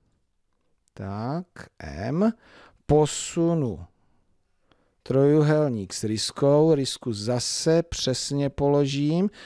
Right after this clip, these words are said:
na přímku, narýsuji druhou kolmici, trojúhelník už dám pryč, to je O, označím pravé úhly a ještě popíši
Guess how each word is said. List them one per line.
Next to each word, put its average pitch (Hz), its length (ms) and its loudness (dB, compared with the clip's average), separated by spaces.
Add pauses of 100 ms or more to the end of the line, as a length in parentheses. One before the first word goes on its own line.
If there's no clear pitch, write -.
(220)
na 143 140 2
přímku, 165 720 0 (240)
narýsuji 131 840 0 (100)
druhou 110 1120 2
kolmici, 170 960 2 (280)
trojúhelník 135 720 0
už 131 120 -2
dám 87 300 -6 (400)
pryč, 160 440 4 (160)
to 127 160 -2
je 82 180 -4 (340)
O, 185 640 4 (500)
označím 147 960 0 (600)
pravé 110 600 0 (100)
úhly 170 840 4 (640)
a 131 160 2
ještě 143 520 0
popíši 123 800 -4